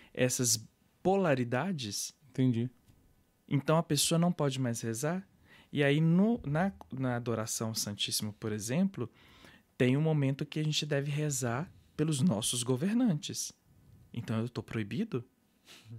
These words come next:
Speaker 1: Porque se eu não concordo com quem me governa, eu não posso mais rezar por ele. Mas qual é o princípio evangélico? Não é rezar por aqueles que eu não gosto?
Speaker 2: Uhum.
Speaker 1: Então eu estou proibido de rezar porque eu não gosto, mas em nome de quem?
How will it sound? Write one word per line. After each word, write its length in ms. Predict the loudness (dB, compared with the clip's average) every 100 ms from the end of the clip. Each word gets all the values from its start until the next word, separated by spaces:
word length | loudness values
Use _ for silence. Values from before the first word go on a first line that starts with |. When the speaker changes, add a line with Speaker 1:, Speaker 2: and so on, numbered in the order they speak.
| -18 -20 _ _ _ _
Speaker 1:
Porque 280 | -4 -4 -2
se 180 | -2 2
eu 100 | 2
não 140 | 2
concordo 540 | -2 -4 -2 -2 -2 -4
com 160 | -6
quem 160 | -4 -2
me 100 | -2
governa, 520 | -2 -2 -2 -2 0
eu 40 | 0
não 100 | -2
posso 300 | -4 -4 -4
mais 180 | -4 -4
rezar 240 | -6 -6
por 220 | -6 -4
ele. 140 | -4 -4 -10 -14 -2
Mas 180 | 0 0
qual 200 | 0 0
é 60 |
o 40 | 0
princípio 560 | 0 0 0 -2 0
evangélico? 760 | 0 0 -2 -2 -4 -6 -10 -12 -12 -10 -2
Não 160 | 0
é 40 | 2
rezar 500 | 2 0 0 -2 -2
por 200 | -2 -2
aqueles 360 | -2 -4 -4
que 100 | -2
eu 80 | -2
não 140 | -2
gosto? 500 | 0 0 0 -4 -4 -8 _ _ -8
Speaker 2:
Uhum. 340 | -2 -2 -2 -6 -12 _ _ _ 0
Speaker 1:
Então 280 | 2 4 4
eu 60 |
estou 240 | 2 0 0
proibido 580 | 2 2 2 -2 -2
de 100 | 0
rezar 340 | 0 2 0 -2
porque 280 | -4 -2 0
eu 60 |
não 180 | 2 2
gosto, 340 | 2 2 2
mas 220 | 2 2 4
em 60 |
nome 260 | 4 4 4
de 140 | 0
quem? 360 | -2 0 0